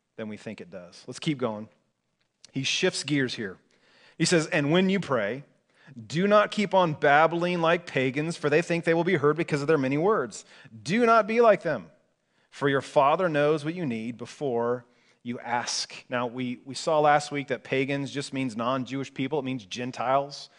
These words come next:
And pagans prayed differently than Jews. Uh, pagans believed that their so-called gods had human characteristics,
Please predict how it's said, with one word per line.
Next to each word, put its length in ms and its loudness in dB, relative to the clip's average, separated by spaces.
And 180 -6
pagans 560 2
prayed 500 -2
differently 680 -6
than 260 -4
Jews. 600 -4
Uh, 140 -2
pagans 600 2
believed 420 0
that 160 0
their 140 0
so-called 720 0
gods 380 4
had 200 -2
human 260 -6
characteristics, 1080 -6